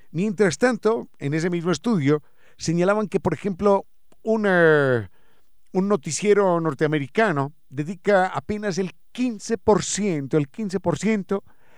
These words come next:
a las noticias internacionales, como si el ochenta y cinco por ciento, como si los Estados Unidos fuesen el ochenta y cinco por ciento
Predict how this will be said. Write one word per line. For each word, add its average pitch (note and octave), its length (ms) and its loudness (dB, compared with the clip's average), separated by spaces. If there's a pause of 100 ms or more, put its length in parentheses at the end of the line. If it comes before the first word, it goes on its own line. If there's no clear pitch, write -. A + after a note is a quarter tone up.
(140)
a D#3 60 0
las D#3 200 4
noticias D#3+ 480 -4
internacionales, E3+ 1040 -8 (400)
como G3+ 220 2
si F3+ 160 -4
el D#3 60 0
ochenta C#3+ 400 -4
y A#2+ 80 -6
cinco A3 380 -10
por - 220 -14
ciento, G#3+ 560 -8 (1080)
como D3+ 200 0
si C#3 100 -2
los D3+ 180 4
Estados F3+ 380 0
Unidos G3+ 360 -4
fuesen E3 340 -6
el D3 80 -4
ochenta C#3 400 -6
y A#2+ 40 -4
cinco F3+ 360 -10
por A#2+ 220 -6
ciento D#3+ 600 -2